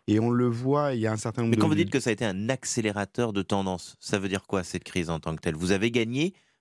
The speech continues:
Speaker 2: comme certains par exemple avec le numérique, plusieurs années sur votre développement ?
Speaker 1: Euh, je, je pense qu'on a pris conscience,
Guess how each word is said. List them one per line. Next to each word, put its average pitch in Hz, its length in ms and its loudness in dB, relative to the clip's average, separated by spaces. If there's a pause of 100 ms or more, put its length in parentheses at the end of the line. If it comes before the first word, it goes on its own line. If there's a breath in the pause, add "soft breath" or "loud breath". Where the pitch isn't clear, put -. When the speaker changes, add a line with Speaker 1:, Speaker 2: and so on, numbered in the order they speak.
(120)
Speaker 2:
comme 123 160 0
certains 139 320 -2
par 117 140 -4
exemple 110 240 -6
avec 104 120 -4
le 110 80 -2
numérique, 110 540 -2
plusieurs 131 460 0
années 127 180 -2
sur 131 180 -4
votre 113 180 -2
développement ? 127 500 -2 (1400 soft breath)
Speaker 1:
Euh, 117 160 2
je, 143 220 -2
je 135 120 0
pense 175 240 -2
qu'on 143 140 0
a 135 80 2
pris 160 160 -2
conscience, 151 760 0